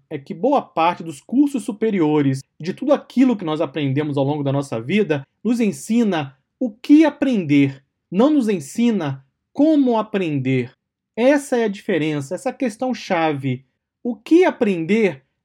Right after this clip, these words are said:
é o conhecimento técnico. É importante, eu tenho que aprender, tenho que me capacitar, mas tenho que ter uma consciência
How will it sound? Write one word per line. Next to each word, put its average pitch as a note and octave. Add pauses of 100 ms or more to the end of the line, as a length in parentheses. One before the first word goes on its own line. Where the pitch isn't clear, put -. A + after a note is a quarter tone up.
é A3+
o A#3+
conhecimento A3+
técnico. D3 (220)
É B3
importante, C4
eu D#3
tenho C#4
que C#4+
aprender, G#3
tenho C4
que B3+
me B3
capacitar, G#3 (140)
mas A3+
tenho E4
que -
ter B3+
uma G#3+
consciência G#3